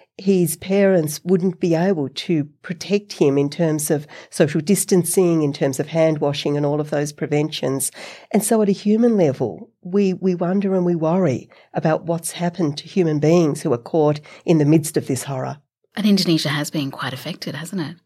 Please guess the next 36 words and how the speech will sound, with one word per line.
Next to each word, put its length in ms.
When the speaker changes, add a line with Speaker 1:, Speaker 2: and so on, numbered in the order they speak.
Speaker 1:
Indonesia 500
has 260
been 160
quite 240
affected, 720
um, 240
and 160
South 240
Sulawesi, 800
where 480
we 200
did 360
the 240
individual 420
deprivation 600
measure 260
survey, 640
has 340
been 220
quite, 560
quite 320
badly 460
affected. 640
So 300
we 180
know 520
that 160
the 80
people 520
that 200
have 140
been 160
involved 400
in 100
our 160
research 680